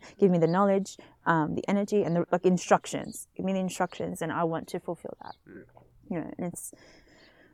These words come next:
Speaker 1: again, it looks differently <laughs> for both of us.
Speaker 2: We're both very different.
Speaker 1: <laughs> Anyway.
Speaker 2: But we're both amazing in our own way, just
Speaker 1: Aw.
Speaker 2: as everyone is.
Speaker 1: I think you're amazing.
Speaker 2: Uh, I think you're amazing.
Speaker 1: Hey.
Speaker 2: <laughs> Ev-, everyone has their
Speaker 1: Everyone
Speaker 2: own
Speaker 1: is
Speaker 2: spark. Everyone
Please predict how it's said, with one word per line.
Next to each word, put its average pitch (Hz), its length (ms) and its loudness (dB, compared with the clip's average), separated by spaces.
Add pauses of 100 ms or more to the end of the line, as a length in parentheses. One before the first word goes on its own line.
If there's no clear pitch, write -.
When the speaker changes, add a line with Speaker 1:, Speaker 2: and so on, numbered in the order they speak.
(320)
Speaker 1:
again, 226 260 8
it 170 40 2
looks 175 180 2
differently 175 340 -2
<laughs> 185 60 4
for 175 40 4
both 196 240 -2
of 175 100 4
us. - 240 0
Speaker 2:
We're - 140 -2
both 92 200 6
very 85 200 -2
different. 85 380 -2
Speaker 1:
<laughs> - 60 -20 (880)
Anyway. - 200 -8 (100)
Speaker 2:
But 117 320 8
we're 110 80 6
both 110 240 8
amazing 101 480 4
in 98 180 0
our 92 280 4
own 92 100 2
way, 87 320 -2 (300)
just 107 160 -4
Speaker 1:
Aw. - 20 2
Speaker 2:
as 104 80 2
everyone 92 360 4
is. 76 260 -4 (440)
Speaker 1:
I 208 120 8
think 226 240 2
you're 151 160 2
amazing. - 480 -8
Speaker 2:
Uh, 73 240 4
I - 100 -4
think - 240 -8
you're 76 80 -2
amazing. - 340 -4 (200)
Speaker 1:
Hey. - 1000 -2 (260)
Speaker 2:
<laughs> - 240 -20
Ev-, 123 220 10
everyone 131 420 12
has 113 160 8
their 107 140 10
Speaker 1:
Everyone 101 100 10
Speaker 2:
own 92 40 6
Speaker 1:
is 90 60 2
Speaker 2:
spark. 85 320 6
Everyone 107 220 10